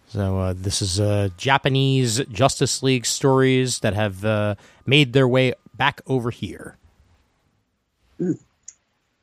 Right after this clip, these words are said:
Speaker 2: Looks like we'll see manga versions of Sinestro, Reverse Flash, and Cyborg Superman.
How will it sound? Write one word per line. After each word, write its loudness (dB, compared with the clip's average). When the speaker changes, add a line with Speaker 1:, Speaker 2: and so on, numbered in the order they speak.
Speaker 2:
Looks -2
like 2
we'll 2
see 2
manga 2
versions 2
of 2
Sinestro, 2
Reverse 0
Flash, 0
and 2
Cyborg 2
Superman. -2